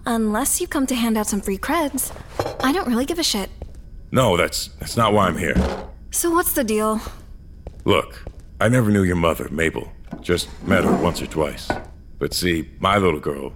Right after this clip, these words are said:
Speaker 2: Valentina, who would have been your grandmother, she
Speaker 1: <laughs> Wait a second.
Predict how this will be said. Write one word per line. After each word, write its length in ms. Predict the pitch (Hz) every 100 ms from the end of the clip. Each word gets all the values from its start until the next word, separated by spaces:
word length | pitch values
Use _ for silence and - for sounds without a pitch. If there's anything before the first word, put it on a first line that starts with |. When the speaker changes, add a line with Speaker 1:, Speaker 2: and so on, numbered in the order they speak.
| -
Speaker 2:
Valentina, 720 | 85 80 80 120 92 65 - -
who 140 | - 87
would 160 | 104
have 120 | 98 78
been 140 | 90
your 120 | 80
grandmother, 640 | 76 110 113 82 69 71
she 280 | - - 110 254 233 254 - -
Speaker 1:
<laughs> 440 | - - - - -
Wait 260 | 311 294
a 40 | 226
second. 260 | 247 220